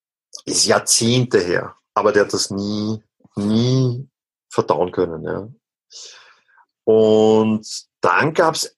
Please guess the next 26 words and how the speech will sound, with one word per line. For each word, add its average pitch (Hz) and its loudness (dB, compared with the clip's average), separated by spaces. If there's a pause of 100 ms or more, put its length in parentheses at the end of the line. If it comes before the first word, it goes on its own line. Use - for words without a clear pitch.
einen, 127 -4 (1300)
der 92 0
war 80 -2
einfach, - -4
der 92 4
ist 110 -2
immer 110 0
mit 107 0
einem 92 0
Lächeln 82 -2
reingekommen 104 0
und 90 -6
hat - -8
dich - -8
dann 95 -2
immer 110 0
gleich 101 -2
mit 95 -4
dem 90 -6
Schmäh 87 -4
genommen. 92 -4 (1080)
Und 98 0
hat - -8
dich 107 -4
gleich 95 -2
einmal 101 2